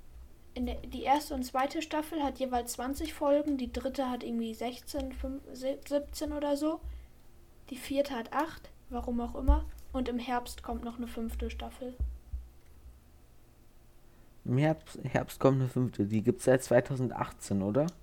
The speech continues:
Speaker 1: Ja.
Speaker 2: Ich hab mir die, die erste Folge angeguckt, aber mein Geschmack ist es echt nicht so.
Speaker 1: Ja.
Speaker 2: Aber das ist echt keine schlechte Serie, aber ist einfach nicht so mein Geschmack.
Speaker 1: Ja.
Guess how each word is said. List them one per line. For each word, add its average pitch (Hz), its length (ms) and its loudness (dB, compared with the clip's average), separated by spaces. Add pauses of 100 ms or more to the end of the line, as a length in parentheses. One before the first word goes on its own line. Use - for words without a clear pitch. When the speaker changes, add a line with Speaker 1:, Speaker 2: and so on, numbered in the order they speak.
(540)
Speaker 1:
Ja. 254 340 0 (2250)
Speaker 2:
Ich 127 140 0
hab 135 120 6
mir 143 100 6
die, 120 240 6
die 117 180 0
erste 139 360 0
Folge 135 420 4
angeguckt, 143 600 -2
aber 123 420 4
mein 117 260 6
Geschmack 120 380 2
ist 113 140 6
es 113 160 2
echt 117 240 -2
nicht 107 160 2
so. 135 300 6 (460)
Speaker 1:
Ja. 247 280 -4 (960)
Speaker 2:
Aber 131 260 10
das 127 260 6
ist 139 120 6
echt - 180 6
keine 147 220 6
schlechte 120 420 8
Serie, 95 580 4
aber 110 380 6 (560)
ist - 180 -2
einfach 123 280 4
nicht 120 180 -2
so 113 140 4
mein 107 240 8
Geschmack. 98 460 0
Speaker 1:
Ja. 220 240 -6